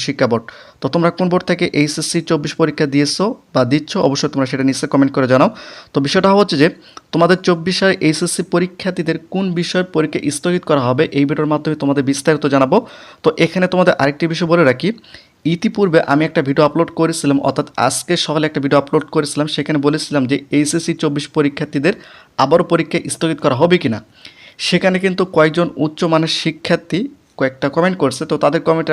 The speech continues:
আমি রিপ্লাই করেছি। তো বিষয়টা হচ্ছে যে আমরা যখন কোনো তথ্য সংগ্রহ করে ভিডিও আপলোড করি, আমরা আপলোড করার পূর্বে অনলাইন যে পত্রিকাগুলো রয়েছে, প্রত্যেকটা পত্রিকা ঘন্টায় পঞ্চাশ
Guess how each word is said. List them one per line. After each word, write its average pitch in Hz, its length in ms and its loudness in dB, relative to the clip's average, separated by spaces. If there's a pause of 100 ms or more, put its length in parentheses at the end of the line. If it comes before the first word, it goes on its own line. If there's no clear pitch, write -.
আমি 156 100 2
রিপ্লাই 160 360 -2
করেছি। 131 260 0 (580)
তো 160 60 4 (100)
বিষয়টা 185 340 2
হচ্ছে 202 200 2
যে 143 100 4 (160)
আমরা 156 320 0
যখন 185 260 0
কোনো 175 120 -2 (100)
তথ্য 165 260 -4
সংগ্রহ 165 440 -2 (120)
করে 165 120 0
ভিডিও 139 240 2
আপলোড 165 340 0
করি, 131 160 0 (180)
আমরা 131 300 0 (160)
আপলোড 135 380 0
করার 170 240 6
পূর্বে 147 220 2 (480)
অনলাইন 160 420 4
যে 185 80 2 (100)
পত্রিকাগুলো 160 560 0
রয়েছে, 139 280 0
প্রত্যেকটা 160 480 -2 (140)
পত্রিকা 170 380 -2 (120)
ঘন্টায় 143 320 2 (140)
পঞ্চাশ 143 340 -2